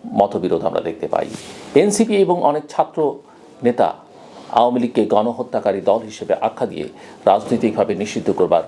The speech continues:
দাবি জানাচ্ছে। সরকার বলছে দলকে নিষিদ্ধ করবার কোনো পরিকল্পনা নেই,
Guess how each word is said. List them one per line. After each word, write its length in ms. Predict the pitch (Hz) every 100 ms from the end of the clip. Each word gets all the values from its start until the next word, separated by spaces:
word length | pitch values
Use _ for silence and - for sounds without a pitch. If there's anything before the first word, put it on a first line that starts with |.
| - - - -
দাবি 240 | 87 - -
জানাচ্ছে। 460 | - - - - - - - - - - - - -
সরকার 320 | - 104 107
বলছে 300 | 113 120 160
দলকে 280 | 113 104 87
নিষিদ্ধ 320 | 110 - 95
করবার 300 | - - 85
কোনো 200 | - 82
পরিকল্পনা 560 | - 87 95 104 107 107
নেই, 200 | 127